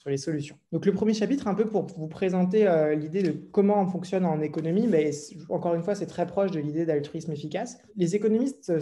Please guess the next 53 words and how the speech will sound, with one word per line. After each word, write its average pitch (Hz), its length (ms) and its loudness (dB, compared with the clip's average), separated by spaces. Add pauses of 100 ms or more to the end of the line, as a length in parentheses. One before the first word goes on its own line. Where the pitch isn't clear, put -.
(440)
du 151 140 -8
moins 196 200 0
en 160 140 0
économie 156 340 0
publique, 185 480 -4
ce - 120 -18
qui 160 80 -4
est - 20 0
vraiment, 151 460 -2
euh, 139 40 0
mon 143 160 0
domaine, 180 360 0
s'intéressent 165 640 -4
à, 170 300 -2
euh, 135 120 0 (400)
euh, - 240 -8
finalement, 165 460 -4
euh, 147 100 0
comment 196 300 2
est-ce 226 100 -2
qu'on 180 140 -2
peut 170 80 -2
évaluer 170 260 4
les 180 80 4
politiques 151 320 -4
publiques, 151 400 -10 (480)
qu'est-ce 185 160 4
qu'on 190 120 0
devrait 165 280 4
faire 185 220 -4
pour 147 160 0
améliorer 147 320 2
le 156 60 -4
bien-être 147 180 -2
de 143 60 0
la 139 40 0
société. 139 540 -8 (400)
Et 147 100 -4
pour 143 180 -8
ça, 226 260 0
il 165 140 0
nous 151 160 -2
faut 196 160 -2
définir 180 480 -2
ce 190 60 -8
que 147 100 -8
c'est 180 200 -4
que 185 60 -6
le 147 80 -2
bien-être 156 320 -2
de 147 60 -2
la 139 120 0
société. 139 580 -10